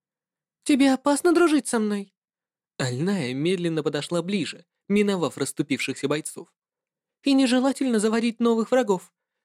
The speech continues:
особенно среди правителей. Но я приму твоё предложение, если ты готов рискнуть жизнями своих людей». «Такова любая жизнь, милая. За ней неизбежно следует смерть. И смысл имеет только то, как ты умер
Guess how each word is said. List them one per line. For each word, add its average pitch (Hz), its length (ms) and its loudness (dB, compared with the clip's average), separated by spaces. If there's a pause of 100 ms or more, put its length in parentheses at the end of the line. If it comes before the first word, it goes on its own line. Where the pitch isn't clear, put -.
особенно 311 600 4
среди 233 300 2
правителей. 180 640 -4 (480)
Но 208 160 2
я 233 220 0
приму 269 260 0
твоё 220 260 0
предложение, 214 600 -2 (260)
если 277 300 4
ты 254 120 2
готов 233 300 -2
рискнуть 214 360 0
жизнями 254 400 0
своих 233 400 -4
людей». 247 400 -2 (840)
«Такова 208 380 2
любая 226 460 4
жизнь, 175 240 2
милая. 160 440 -2 (360)
За 196 160 4
ней 185 200 2
неизбежно 175 600 2
следует 254 420 0
смерть. - 460 -4 (500)
И 233 100 4
смысл 226 460 2
имеет 156 360 0
только 190 300 2
то, 202 200 2
как 208 340 -2
ты 147 140 4
умер 196 340 0